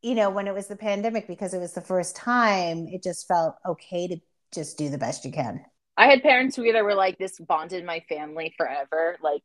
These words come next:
Speaker 2: "Wow, I got to know my kids on another level." And I can
Speaker 1: Mm-hmm.
Speaker 2: think of two moms who got on video with me and were like, "Where can I drop my kids off?"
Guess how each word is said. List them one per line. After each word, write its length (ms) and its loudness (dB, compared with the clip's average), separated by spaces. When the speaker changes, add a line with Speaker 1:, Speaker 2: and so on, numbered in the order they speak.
Speaker 2:
"Wow, 320 6
I 60 0
got 200 2
to 100 -12
know 80 -10
my 120 -8
kids 240 0
on 140 2
another 260 0
level." 460 6
And 100 8
I 60 12
can 120 8
Speaker 1:
Mm-hmm. 40 4
Speaker 2:
think 140 10
of 100 8
two 240 0
moms 320 4
who 80 -6
got 180 8
on 160 2
video 320 2
with 200 -4
me 160 -8
and 100 -12
were 180 -4
like, 300 -4
"Where 240 2
can 140 0
I 80 4
drop 240 6
my 100 -2
kids 260 -6
off?" 260 -2